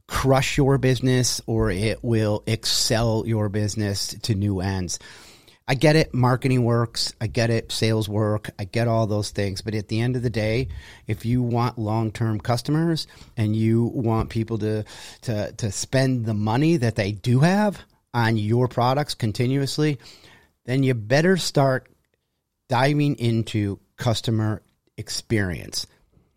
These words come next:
Why am I doing this? Why am I coming out with you guys with customer experience? I've worked with a lot of businesses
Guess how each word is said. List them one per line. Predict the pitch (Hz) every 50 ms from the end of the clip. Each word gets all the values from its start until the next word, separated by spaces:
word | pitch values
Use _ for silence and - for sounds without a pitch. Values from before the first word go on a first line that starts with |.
| _ _ _ _ _ _ _ _ _ _ _ _ _ _ _ _ _ _ _ - _ _ _ _ _ -
Why | 120 143 180
am | 196 175
I | 147 131
doing | - - 120 113 110 87
this? | - - - - - - - - -
Why | - 117 139
am | 151 160
I | 156 139
coming | 120 - - 135 135 123 127
out | 123 120 120 - - 110 107
with | 110 113 107
you | 110
guys | 101 107 107 107 107 104
with | - 107 98 -
customer | - 117 101 - - 113 110 107
experience? | 104 98 - - - 110 110 110 101 98 - - -
I've | - 127 147 139
worked | 123 131 135 123 - -
with | 113 113 - - - - _ - -
a | 117
lot | 117 113 113 113 113 110 107 107
of | 110 104
businesses | 92 95 95 92 90 87 87 - - 87 87 82 -